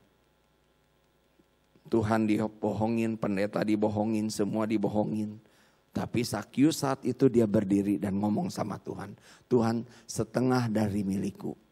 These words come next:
aku akan berikan pada orang lain. Kalau ada orang yang kurugikan, aku akan berganti empat kali lipat." Saudara lihat,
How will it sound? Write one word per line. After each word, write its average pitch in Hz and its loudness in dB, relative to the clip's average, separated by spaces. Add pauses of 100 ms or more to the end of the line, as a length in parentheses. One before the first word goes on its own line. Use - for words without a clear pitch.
(560)
aku - -2
akan 101 -2
berikan 95 -6
pada 90 -4
orang - -6
lain. 90 -14 (240)
Kalau 98 -2
ada 185 4
orang 196 2
yang 180 -4
kurugikan, 147 4
aku - -8
akan 110 0
berganti 113 0
empat 104 -2
kali 104 -6
lipat." - -12 (2500)
Saudara 113 0
lihat, 107 -2